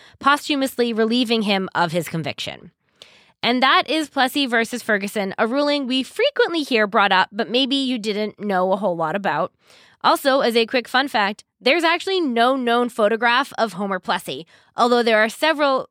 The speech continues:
there's a couple of photographs of someone named P B S Pinchback,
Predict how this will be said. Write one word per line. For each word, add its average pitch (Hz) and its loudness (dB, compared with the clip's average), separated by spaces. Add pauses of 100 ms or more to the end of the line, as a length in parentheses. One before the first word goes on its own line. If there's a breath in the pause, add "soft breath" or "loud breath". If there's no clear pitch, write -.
there's 233 0 (180)
a 226 -4
couple 294 0
of 294 -2
photographs 226 0
of 208 -2
someone 208 -4 (320 soft breath)
named 214 -2
P 285 0
B 254 -2
S 220 0
Pinchback, 302 0